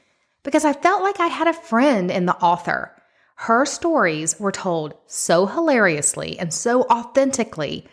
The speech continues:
that it was almost as if we were sitting down on the couch, spilling the beans to each other about life, love, and business.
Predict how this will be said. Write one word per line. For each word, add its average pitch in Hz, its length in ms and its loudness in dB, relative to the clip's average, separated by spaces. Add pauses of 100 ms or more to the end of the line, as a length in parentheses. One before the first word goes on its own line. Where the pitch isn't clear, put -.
(320)
that 233 100 4
it 240 60 0
was 254 120 2
almost 254 420 2
as 214 140 0
if 220 340 -2
we 214 300 2
were 370 140 2
sitting 330 280 -2
down 277 220 2
on 262 100 -2
the 262 80 0
couch, 196 520 -2
spilling 214 560 0
the 311 60 2
beans 330 280 2
to 220 140 -4
each 190 180 0
other 175 180 0
about 170 300 0
life, 185 500 2
love, 185 480 2
and 180 240 -6
business. 160 640 -4